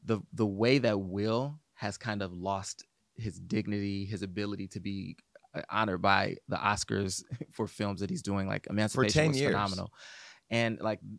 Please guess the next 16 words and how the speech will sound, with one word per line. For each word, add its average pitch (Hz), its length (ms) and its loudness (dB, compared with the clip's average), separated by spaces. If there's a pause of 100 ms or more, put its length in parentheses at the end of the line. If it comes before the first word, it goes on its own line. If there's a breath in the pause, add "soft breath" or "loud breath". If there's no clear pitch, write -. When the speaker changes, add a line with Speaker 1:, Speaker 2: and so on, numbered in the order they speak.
(140)
Speaker 1:
this 123 240 -4
man 120 180 0
has 110 120 -6
kinda 113 200 -2
lost 107 440 0
everything. 107 680 -4
And 110 120 -4
it 104 240 -6
sucks - 520 0
because 104 320 -4
he's 104 220 -6
such - 460 -2
a 90 60 -4
powerful 101 380 0
figure 98 320 -4 (120)
for - 180 -2